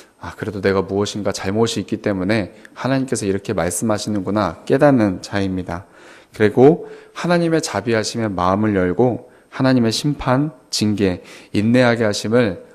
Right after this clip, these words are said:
어, 찬송합니다. 하나님께서 분명히 나를 치셨는데, 하나님께서 분명히 나를 때리셨는데 성도는 희한하게 그런 하나님을 찬송하는 것입니다. 그런 하나님을 높이는 것입니다.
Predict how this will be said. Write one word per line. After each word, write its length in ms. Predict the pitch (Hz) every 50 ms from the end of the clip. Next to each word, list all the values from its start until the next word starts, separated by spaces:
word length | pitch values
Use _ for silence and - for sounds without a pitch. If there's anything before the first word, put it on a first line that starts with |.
| - _
어, 180 | 87 87 92 - _
찬송합니다. 880 | - - 165 165 175 170 170 160 135 110 95 90 85 - 82 92 - - _ _ - _ _ _ _
하나님께서 480 | _ - 165 170 180 180 180 190 - 147
분명히 320 | - 139 131 139 147 143
나를 300 | 120 107 107 110 110 107
치셨는데, 680 | - - - - 156 151 143 120 107 107 117 135 156 - - - - - -
하나님께서 400 | - - 160 170 180 170 165 147
분명히 340 | 143 - 123 117 120 127 123
나를 260 | 104 92 95 101 104
때리셨는데 920 | - 160 175 185 202 180 160 143 123 110 101 104 120 135 127 95 - - - - - _
성도는 520 | - - - 190 185 180 175 165 165 160 160
희한하게 640 | 160 - - 185 180 170 135 117 110 107 113 143 - - - - - - _
그런 260 | - 127 127 135 143
하나님을 600 | 131 147 156 156 151 143 123 131 139 156 165 - -
찬송하는 640 | - - - 185 185 202 190 170 139 117 107 98
것입니다. 500 | 87 85 85 - 92 85 85 85 87 90 - _ - - - _ _
그런 200 | - 117 117 120
하나님을 500 | 131 147 147 143 131 117 120 135 139 135
높이는 420 | - 101 - - - 135 120 113 101
것입니다. 540 | 92 87 85 - 92 87 85 78 85 85